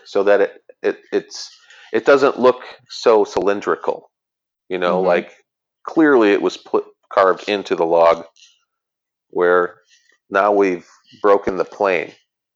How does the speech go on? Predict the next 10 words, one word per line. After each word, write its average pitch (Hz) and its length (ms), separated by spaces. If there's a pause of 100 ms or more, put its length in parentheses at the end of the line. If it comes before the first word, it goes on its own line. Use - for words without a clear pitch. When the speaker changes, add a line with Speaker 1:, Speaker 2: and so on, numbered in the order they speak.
(120)
Speaker 1:
the - 60
exterior 87 460
plane, 95 440
and 82 220 (580)
it's - 220
more 90 280
fun 87 280
to 80 60
look 90 260
at. - 240